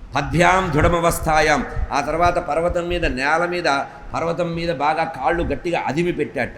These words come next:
పద్భ్యాం మనస్థానం కృత్వా స క-, కపికుంజరః నికుంచ కర్ణ రౌరౌ, ఆ తర్వాత చెవులని నిక్కబొడిచాట. ఎప్పుడైనా మీరు వానరం చూస్తే, కోతిని చూడండి, ఏదైనా పరిశీలించాలంటే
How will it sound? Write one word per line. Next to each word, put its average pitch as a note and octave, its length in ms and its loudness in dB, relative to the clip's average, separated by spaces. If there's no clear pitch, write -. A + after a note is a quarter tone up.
పద్భ్యాం D#3+ 640 0
మనస్థానం D#3 720 -2
కృత్వా E3+ 420 0
స D#3 120 -2
క-, - 300 -12
కపికుంజరః D3 560 -2
నికుంచ F3+ 440 -2
కర్ణ E3+ 300 2
రౌరౌ, D3+ 440 0
ఆ C#3 100 2
తర్వాత D#3+ 520 0
చెవులని F3+ 360 2
నిక్కబొడిచాట. D3+ 640 -2
ఎప్పుడైనా F3 380 0
మీరు D#3+ 220 -4
వానరం F3 460 0
చూస్తే, E3 340 -2
కోతిని E3 380 -4
చూడండి, D#3 500 -2
ఏదైనా D#3+ 380 0
పరిశీలించాలంటే E3 920 -2